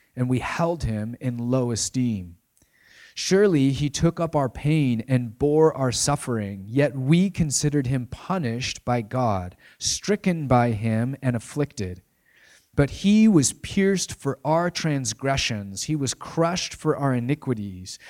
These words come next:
The punishment that brought us peace was on him, and by his wounds we are healed.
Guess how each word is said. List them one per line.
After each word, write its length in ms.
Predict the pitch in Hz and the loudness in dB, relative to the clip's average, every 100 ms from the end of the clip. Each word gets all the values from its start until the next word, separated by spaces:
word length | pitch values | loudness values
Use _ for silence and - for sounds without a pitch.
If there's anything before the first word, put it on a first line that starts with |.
| - | -4
The 100 | 131 | -4
punishment 720 | - - 190 190 - 185 185 | -2 -2 0 0 0 0 0
that 200 | 139 113 | -4 -8
brought 360 | - 151 160 - | -4 -2 -2 -2
us 260 | 147 120 - | -4 -4 -4
peace 600 | - 170 202 233 - - - _ - | -4 0 0 0 -4 -6 -10 _ -2
was 180 | 131 | -2
on 240 | 117 131 120 | 0 0 -2
him, 640 | - 180 175 113 95 92 - - | -4 -2 0 -2 -6 -14 -20 -6
and 160 | 131 135 | -4 -2
by 180 | 127 135 | 0 -2
his 480 | 104 156 185 170 143 | 2 4 4 2 0
wounds 560 | 165 175 175 175 151 | 2 4 4 2 -2
we 540 | 123 147 160 160 165 - | 2 2 2 0 -4 -4
are 520 | 143 143 147 143 139 - | -2 0 0 -2 -4 -8
healed. 600 | _ - 139 120 95 92 | _ -6 -4 -4 -6 -14